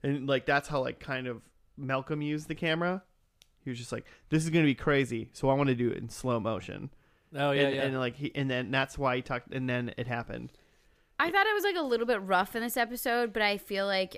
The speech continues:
Speaker 3: over time it will develop to be, like, a little more smooth. Like, but it's also a child acting, so I don't know. Do you guys not see, feel that at all?
Speaker 1: I felt, I thought
Speaker 2: I
Speaker 1: it
Speaker 2: thought
Speaker 1: was,
Speaker 2: he
Speaker 1: I thought it was great.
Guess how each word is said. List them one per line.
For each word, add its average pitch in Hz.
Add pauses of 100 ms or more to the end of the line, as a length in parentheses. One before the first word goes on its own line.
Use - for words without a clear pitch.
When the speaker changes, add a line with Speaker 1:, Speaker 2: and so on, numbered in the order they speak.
(100)
Speaker 3:
over 190
time 175
it 165
will 185
develop 165
to 175
be, 170
like, 160
a 139
little 156
more 156
smooth. 151
Like, 185
but 233
it's 247
also 247
a 196
child 175
acting, 135
so 165 (520)
I 202
don't 208
know. 190
Do 185
you 208
guys 202
not 202
see, -
feel 175
that 180
at 175
all? 170 (100)
Speaker 1:
I 127
felt, -
I 123
thought 127
Speaker 2:
I -
Speaker 1:
it -
Speaker 2:
thought 330
Speaker 1:
was, 170
Speaker 2:
he 135 (140)
Speaker 1:
I -
thought 143
it 139
was 120
great. 113